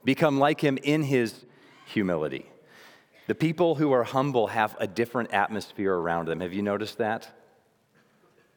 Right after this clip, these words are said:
They lead differently, they work differently, they parent differently, they engage in the ordinary moments of life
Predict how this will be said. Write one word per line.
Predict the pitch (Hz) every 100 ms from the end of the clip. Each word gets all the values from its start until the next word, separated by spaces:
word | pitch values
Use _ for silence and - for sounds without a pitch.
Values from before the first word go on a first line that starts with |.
| _ _ _ _ _ _ _ _ 87
They | 92
lead | 95 117 117
differently, | 123 139 - 120 120 123 - - _ _ _ _ _
they | 78
work | 76 95 107 -
differently, | 110 - 117 117 113 113 - _ _ _ _ _
they | 76
parent | - - 104 107 110 -
differently, | 107 107 95 107 104 107 - _ _ _ _ _ -
they | 92 92 92
engage | 90 87 95 101 104
in | 104 92
the | 87
ordinary | 95 104 104 107 104
moments | 98 95 101 98 -
of | 98 95
life | 107 120 -